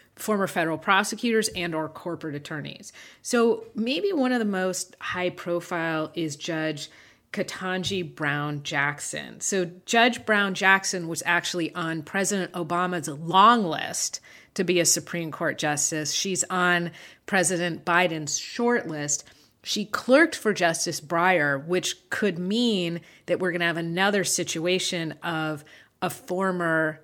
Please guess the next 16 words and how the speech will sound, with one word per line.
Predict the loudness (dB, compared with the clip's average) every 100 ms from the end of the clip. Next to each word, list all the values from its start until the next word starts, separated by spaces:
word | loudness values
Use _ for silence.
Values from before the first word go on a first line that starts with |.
| -12
clerk | -2 2 2 0 -8
potentially | -8 0 2 2 0 -2 -2
replacing | -4 -6 0 0 2 -2
her | -4 -8
former | -8 -6 0
boss. | 4 6 6 2
We, | -6
of | -6
course, | -6 -4
had | -2 -2 0
that | 0 0 -2 -10 -18 -10
with | -8
respect | -6 -2 -2 0
to | -2
Justice | -2 -2 -2 -4 -4
Kavanaugh | 2 4 4 2 2 2 0